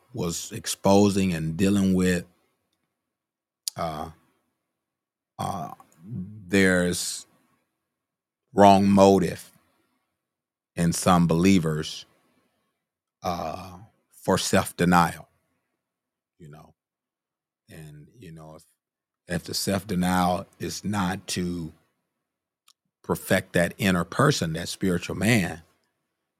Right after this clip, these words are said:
then there's really no spiritual gratification as it applies to living in true humility or walking in true humility. All right? There's true, uh, humility,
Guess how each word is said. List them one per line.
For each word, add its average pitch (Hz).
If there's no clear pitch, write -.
then 92
there's 87
really 98
no 87
spiritual 90
gratification 85
as 87
it 80
applies 85
to 82
living 92
in 92
true 90
humility 82
or 80
walking 87
in 80
true 82
humility. 80
All 71
right? 95
There's 85
true, 127
uh, 82
humility, 104